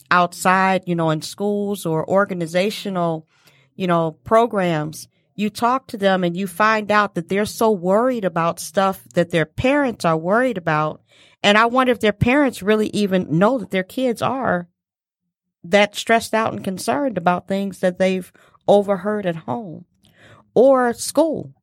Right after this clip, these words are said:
You know, when they go to school, you know, you get, you know, kids are getting bullied in school. They're stressed out in school. And it's just, it's so much that goes on in school too. So the fact that you have this program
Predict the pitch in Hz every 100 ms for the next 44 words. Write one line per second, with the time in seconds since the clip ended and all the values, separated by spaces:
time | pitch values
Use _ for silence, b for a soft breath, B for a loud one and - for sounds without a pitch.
0 | _ 190 185 185 190 208 208 190 - 269
1 | 208 - _ _ _ _ _ _ - 180
2 | 180 180 196 190 180 - 180 170 170 208
3 | 190 165 156 151 147 220 247 247 233 220
4 | - 226 226 220 160 - 156 151 - 208
5 | 247 - 214 - 214 214 220 214 175 180
6 | - - 185 180 - b b b - 180
7 | - 226 220 220 214 - 185 175 196 196
8 | 190 190 175 160 - - 233 180 - 247
9 | 185 - - _ _ _ _ _ _ _
10 | - 185 175 170 170 - _ _ _ _
11 | _ - 175 185 262 262 - 208 - 214
12 | 208 185 - 202 202 190 180 - _ 185
13 | 180 175 156 139